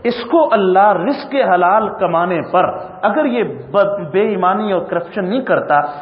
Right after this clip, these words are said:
اس کو ان آوازوں پر بھی اللہ ذکر کا ثواب عطا فرماتے ہیں۔ اور ایک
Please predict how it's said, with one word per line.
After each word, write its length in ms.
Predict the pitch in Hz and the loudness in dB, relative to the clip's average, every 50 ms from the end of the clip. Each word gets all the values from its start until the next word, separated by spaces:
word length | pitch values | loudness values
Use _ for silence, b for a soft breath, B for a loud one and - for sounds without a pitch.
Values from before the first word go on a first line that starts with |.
| B B - | B B -4
اس 160 | 233 247 247 - | -4 -4 -4 -2
کو 160 | - 285 277 262 269 | 0 2 2 2 2
ان 120 | 277 269 254 - | 0 0 0 2
آوازوں 500 | 220 226 220 220 233 254 277 233 359 339 | 2 4 4 6 4 4 4 2 0 0
پر 180 | 311 262 254 226 | 0 0 -2 -2
بھی 160 | 196 214 202 | 0 0 0
اللہ 200 | 190 185 190 214 214 | 0 0 0 0 0
ذکر 320 | 190 - - 226 - - 147 | 0 -2 -4 -6 -4 -4 -4
کا 140 | - - 170 | -2 -2 -2
ثواب 380 | - - 143 147 175 180 160 | -2 -2 0 0 0 0 0
عطا 200 | 151 - 156 160 | 0 0 0 0
فرماتے 540 | 151 - 151 135 123 123 120 110 - 117 107 | 0 0 -2 -2 -2 -2 -4 -4 -4 -8 -8
ہیں۔ 180 | 98 117 113 - B B B B B B | -8 -10 -14 -14 B B B B B B
اور 140 | - 220 220 | 0 0 2
ایک 360 | 214 226 262 294 285 285 | 2 2 0 0 0 -2